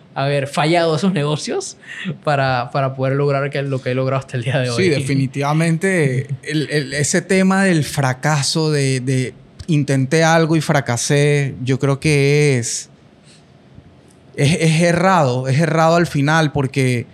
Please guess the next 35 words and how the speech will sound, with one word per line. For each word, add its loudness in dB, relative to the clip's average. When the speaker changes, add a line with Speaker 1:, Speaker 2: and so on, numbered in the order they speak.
Speaker 2:
de 4
todo, 4
como 2
bien 2
dices, 0
de 0
todo 0
se 0
aprende, 0
de -2
todo -2
se -6
saca 0
un 2
conocimiento, 0
eh, -2
siempre 0
y, -4
siempre 0
y -4
cuando 2
tengas 2
muy 4
claro 2
qué 4
hiciste 0
bien, 0
qué -2
hiciste -2
mal, 0
qué -2
harías 0
distinto, -2
seguramente 2
la 0